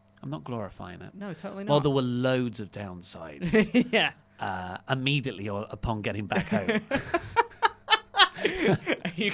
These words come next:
Speaker 2: gonna tell that story on the podcast?
Speaker 1: I've got a new carpet. We got a new carpet installed a couple of weeks ago,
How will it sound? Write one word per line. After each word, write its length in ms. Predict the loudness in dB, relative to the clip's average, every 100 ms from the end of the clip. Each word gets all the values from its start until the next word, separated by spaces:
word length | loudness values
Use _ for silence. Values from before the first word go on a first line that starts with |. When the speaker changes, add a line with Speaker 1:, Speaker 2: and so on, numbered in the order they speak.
| -2
Speaker 2:
gonna 140 | -2 -2
tell 320 | 0 2 4
that 260 | 4 0 -2
story 520 | 0 2 2 2 2
on 120 | 0 -2
the 100 | -4
podcast? 880 | -2 -2 -2 -6 -4 -4 -4 -10 -8
Speaker 1:
I've 100 | 2
got 120 | 4
a 40 | 6
new 180 | 4
carpet. 600 | 4 8 8 8 4 4 4 4 4
We 100 | 6
got 160 | 8 8
a 60 |
new 220 | 8 4
carpet 720 | 4 8 10 10 8 4 4 0
installed 640 | -4 -2 -2 0 2 4 2
a 60 |
couple 300 | 2 0 2
of 100 | -2
weeks 300 | -2 -2 -2 -2
ago, 280 | 2 2